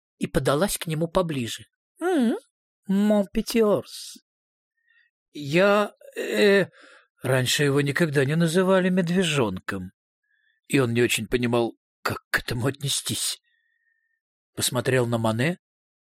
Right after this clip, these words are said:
вдруг старший коллега его спасёт. Быть может, я назову её «Завтрак на траве», —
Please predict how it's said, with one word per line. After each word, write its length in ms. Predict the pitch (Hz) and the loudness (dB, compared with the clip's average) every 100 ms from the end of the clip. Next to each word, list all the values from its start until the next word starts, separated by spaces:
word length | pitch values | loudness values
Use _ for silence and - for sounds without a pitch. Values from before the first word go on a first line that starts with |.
| _ - | _ -12
вдруг 340 | 104 127 - | -2 0 0
старший 400 | - 120 - 131 | -2 0 -2 -2
коллега 340 | 127 127 107 | 0 0 0
его 160 | 107 104 | -2 -4
спасёт. 640 | - 117 - 110 - - _ _ _ _ _ _ _ _ _ - | -4 -2 -2 -4 -8 -16 _ _ _ _ _ _ _ _ _ -4
Быть 260 | 131 - | -4 -2
может, 380 | 185 233 220 - | 0 0 0 -2
я 180 | 170 175 | 0 2
назову 460 | 170 147 156 160 | 0 0 2 2
её 400 | 185 170 175 170 - _ _ _ _ - | 2 2 2 2 -2 _ _ _ _ -8
«Завтрак 640 | 107 170 185 - 170 - | 0 2 2 0 -2 -2
на 120 | 185 | -4
траве», — 520 | 180 185 208 151 113 | 0 2 2 2 0